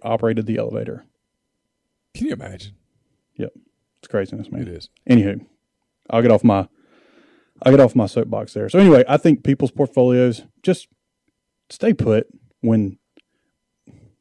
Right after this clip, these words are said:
Speaker 1: when the shit hits the fan, is never evenly distributed. So don't try to time things like what happened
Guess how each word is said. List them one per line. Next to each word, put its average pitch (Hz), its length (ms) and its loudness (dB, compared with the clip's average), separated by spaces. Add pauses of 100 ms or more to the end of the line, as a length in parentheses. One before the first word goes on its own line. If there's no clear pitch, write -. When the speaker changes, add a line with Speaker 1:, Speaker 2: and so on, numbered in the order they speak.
(460)
Speaker 1:
when 127 160 2
the 120 60 2
shit 214 240 2
hits 160 180 -2
the 113 80 -8
fan, 120 260 -2
is 107 120 -4
never 110 240 0
evenly 95 340 -6
distributed. - 560 -14 (420)
So 127 60 -4
don't 147 160 4
try 147 160 2
to 113 80 -4
time 92 560 -6 (880)
things 104 260 -2
like 98 160 -4
what 98 100 -6
happened 92 420 -8